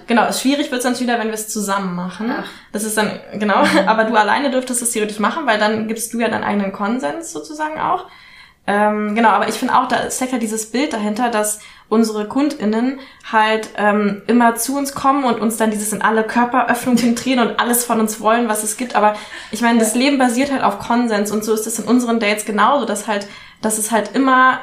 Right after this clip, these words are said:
Speaker 1: dass halt Konsens irgendwie immer ein Thema ist, worüber man irgendwie in Kontakt gehen muss, selbst wenn es jetzt nicht ausgesprochen ist. Und das Gleiche, glaub ich, ist halt auch bei so einer Gangbang-Party oder so.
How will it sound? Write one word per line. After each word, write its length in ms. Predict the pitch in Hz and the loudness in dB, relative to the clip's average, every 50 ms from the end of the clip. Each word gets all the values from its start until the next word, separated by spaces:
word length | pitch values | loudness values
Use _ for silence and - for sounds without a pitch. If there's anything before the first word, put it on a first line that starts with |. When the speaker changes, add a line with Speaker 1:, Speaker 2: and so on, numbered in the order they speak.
| - - | -4 -2
Speaker 1:
dass 200 | 220 226 226 - | -2 -2 0 0
halt 140 | 233 220 | 0 -2
Konsens 480 | 214 - 240 247 269 262 262 247 240 240 | 0 0 0 2 2 2 2 0 0 0
irgendwie 260 | 226 226 220 - - | 0 -2 -2 -2 -2
immer 140 | 220 233 233 | 0 2 2
ein 100 | 220 220 | 2 0
Thema 320 | - - 262 262 247 226 | 0 0 0 2 2 0
ist, 140 | 226 - - | 0 -4 -6
worüber 340 | 220 214 220 233 226 226 214 | -6 -4 -2 0 0 0 2
man 220 | 214 214 214 214 | 2 2 0 0
irgendwie 600 | - 202 220 220 220 214 - 226 214 214 220 226 226 - - - - - - - | 0 -2 0 0 -2 -2 -4 -8 -8 -6 -8 -8 -10 -12 -18 -20 -20 -20 -8 -2
in 100 | 214 240 | -2 0
Kontakt 360 | 233 233 226 262 226 226 - | 0 2 2 0 0 -2 0
gehen 180 | - 202 202 202 | -2 0 0 0
muss, 160 | 196 202 - | -2 -2 0
selbst 200 | 208 208 208 - | -2 -2 -2 -2
wenn 120 | 208 208 | -4 -4
es 60 | 208 220 | -4 -6
jetzt 140 | 208 - | -6 -6
nicht 160 | 220 220 - - | -6 -4 0 0
ausgesprochen 600 | 214 214 - - 208 - - 190 196 - 214 202 | 0 0 0 -4 -10 -8 -8 -8 -6 -6 -6 -6
ist. 160 | 196 196 - | -6 -8 -6
Und 120 | 202 196 202 | -6 -6 -6
das 140 | 202 - | -8 -4
Gleiche, 300 | - 208 208 214 214 226 | 0 0 0 0 0 -2
glaub 160 | 214 214 208 208 | -4 -4 -4 -4
ich, 60 | - | -6
ist 100 | 202 - | -8 -10
halt 140 | 208 196 - | -8 -4 0
auch 200 | - - - - | 0 0 0 0
bei 120 | - 208 202 | -2 -2 -2
so 120 | 202 202 | -2 -2
einer 240 | 202 202 202 202 202 202 - - - _ - | -2 -2 -2 -2 -4 -6 -14 -20 -20 _ 0
Gangbang-Party 880 | 226 247 277 247 214 196 196 208 208 - 214 202 202 208 - 214 196 | 0 2 2 2 2 0 0 -2 -2 -2 -2 -2 -2 -2 -2 -4 -4
oder 180 | 196 202 202 202 | -2 0 0 -2
so. 300 | 202 208 214 233 233 | -2 -2 -4 -6 -6